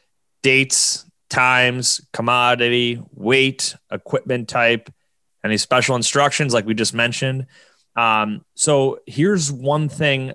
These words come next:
two tips, right? Tip number one,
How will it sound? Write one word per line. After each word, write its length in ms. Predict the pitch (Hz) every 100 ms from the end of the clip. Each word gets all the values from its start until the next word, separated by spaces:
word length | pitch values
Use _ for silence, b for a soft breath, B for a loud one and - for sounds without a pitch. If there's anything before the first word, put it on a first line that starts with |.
| -
two 160 | 233
tips, 500 | 220 113 - - - _ _ _ -
right? 340 | 113 113 113 - _ _ _ _ -
Tip 200 | 220 190
number 260 | 185 175
one, 340 | 151 107 73